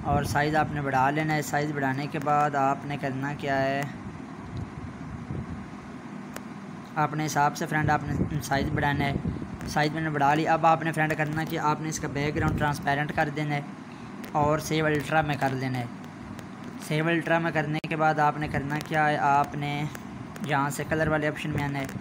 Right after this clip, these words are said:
कलर वाले ऑप्शन में आने के बाद आपने यहाँ पे ग्रेडियंट पे क्लिक कर देनी है। ग्रेडियंट पे क्लिक करने के बाद आपने प्लस पे क्लिक करनी है, ठीक है। प्लस पे जब आप क्लिक करेंगे तो आपने इसको कर देना है फुल ब्लैक। इस पे क्लिक करके फिर इस पे क्लिक आपने करनी है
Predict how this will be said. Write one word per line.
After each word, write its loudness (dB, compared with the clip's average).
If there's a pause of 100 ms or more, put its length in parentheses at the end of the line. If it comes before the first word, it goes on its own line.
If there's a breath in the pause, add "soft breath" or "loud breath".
(160)
कलर -2
वाले 4
ऑप्शन -2
में -2
आने -2
के -4
बाद 4
आपने 2
यहाँ 0
पे -6
ग्रेडियंट 0
पे -4
क्लिक -2
कर 2
देनी -2
है। -2
ग्रेडियंट -2
पे -6
क्लिक 0
करने -4
के -6
बाद 2
आपने 2
प्लस 0
पे -4
क्लिक -2
करनी -2
है, -2
ठीक -4
है। -4
प्लस -2
पे -6
जब 0
आप -2
क्लिक -4
करेंगे -2 (760)
तो -6
आपने 2
इसको -2
कर 2
देना 0
है 2
फुल -2
ब्लैक। 0 (360)
इस -2
पे 0
क्लिक -2
करके 2
फिर 2
इस -2
पे -4
क्लिक -2
आपने 2
करनी -2
है -2